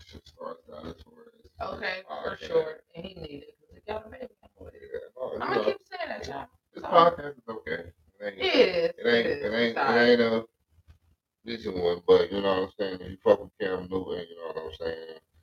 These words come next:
Speaker 1: Not even if you don't fuck with Cam Newton, just tune in. Watch it. Watch the episode, too, you know what I'm saying? Get him from views, you know what I'm saying?
Speaker 2: I'll watch the clips just to see what he's wearing.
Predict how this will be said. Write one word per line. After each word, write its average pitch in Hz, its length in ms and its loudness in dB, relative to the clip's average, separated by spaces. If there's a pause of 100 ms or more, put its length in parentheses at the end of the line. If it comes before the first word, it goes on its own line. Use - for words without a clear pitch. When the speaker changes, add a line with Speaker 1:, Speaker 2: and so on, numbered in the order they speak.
(280)
Speaker 1:
Not 123 180 8
even 120 140 -4
if 117 80 -14
you 117 100 0
don't 110 260 4
fuck - 200 -2
with - 160 -16
Cam 82 120 -10
Newton, 73 280 -10
just 101 160 -14 (100)
tune 101 200 -16
in. 85 140 -6 (120)
Watch - 240 6 (120)
it. - 80 -18
Watch - 160 2
the - 120 -2
episode, - 340 -4 (140)
too, - 160 -12
you - 80 -12
know - 80 -8
what - 80 -10
I'm - 80 -20
saying? 82 240 -14
Get 104 100 -10
him - 80 -10
from 85 160 -10
views, 71 240 -18 (160)
you - 60 -20
know - 60 -16
what - 220 -12
I'm - 60 -8
saying? - 140 -14 (360)
Speaker 2:
I'll 170 280 4
watch 165 200 6 (120)
the - 60 -20 (120)
clips - 540 -2 (240)
just 151 200 -8
to - 60 -20
see 139 200 -12
what 135 180 -18
he's 127 120 -20
wearing. - 300 -10